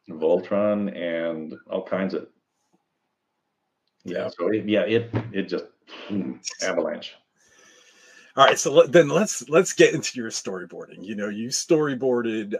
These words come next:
Speaker 2: um, what I guess you didn't know at the time <laughs> would become such iconic episodes,
Speaker 1: Mm-hmm.
Speaker 2: which really, in a way, at least this is my opinion, you know, you,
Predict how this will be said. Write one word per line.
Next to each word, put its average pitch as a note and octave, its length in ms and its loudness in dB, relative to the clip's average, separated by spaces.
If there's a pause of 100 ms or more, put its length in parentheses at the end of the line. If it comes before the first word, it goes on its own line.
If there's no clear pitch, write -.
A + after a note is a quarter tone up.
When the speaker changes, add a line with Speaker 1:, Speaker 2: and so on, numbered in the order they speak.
Speaker 2:
um, F#2 680 -8 (140)
what A2 360 0 (140)
I A2 80 -4
guess G2 260 -6
you A2+ 80 -10
didn't A2+ 240 -2
know G#2 240 -8
at G2+ 80 -14
the F#2+ 120 -20
time A#2+ 600 -6 (100)
<laughs> - 80 -20
would A#2 280 -6
become G#2+ 400 -10
such - 600 -6 (100)
iconic F#2 600 -14 (180)
episodes, E2 800 -12
Speaker 1:
Mm-hmm. A#2 60 -12 (640)
Speaker 2:
which - 680 -4
really, B3 280 4
in D#4 60 4
a A#3 120 4
way, G2+ 640 -2
at B2 140 -16
least D#3 240 -10
this B2 180 -6
is F#2 80 -16
my A2 200 -8
opinion, F#2+ 560 -14
you A2+ 100 -10
know, G#2 140 -8
you, G2+ 240 -12